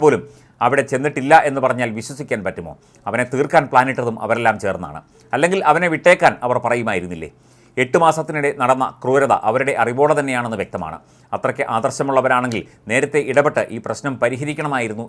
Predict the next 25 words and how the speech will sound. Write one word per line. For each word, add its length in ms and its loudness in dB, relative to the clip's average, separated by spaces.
എന്നും 160 -4
സിദ്ധാർത്ഥിൻ്റെ 500 2
അച്ഛൻ 180 -8
ജയപ്രകാശ് 540 -4
മാധ്യമങ്ങളോട് 580 -8
പറഞ്ഞു. 220 -12
ഇടതുപക്ഷ 360 0
പ്രവർത്തകർ 500 0
പ്രതിയാകുന്ന 520 2
കേസുകളിൽ 400 -2
ഇത് 100 0
പോലീസ് 240 -4
സ്ഥിരമായി 440 0
ചെയ്യുന്നു. 300 -12
അതിനുവേണ്ടിയുള്ള 680 2
സമയം 260 2
ലഭിക്കാനാണ് 600 2
സിദ്ധാർത്ഥൻ്റെ 520 2
കേസിൽ 240 -4
സി 160 -4
ബി 120 0
ഐ 100 2
അന്വേഷണത്തിനുള്ള 720 -4
നടപടിക്രമങ്ങൾ 640 0
സർക്കാർ 300 6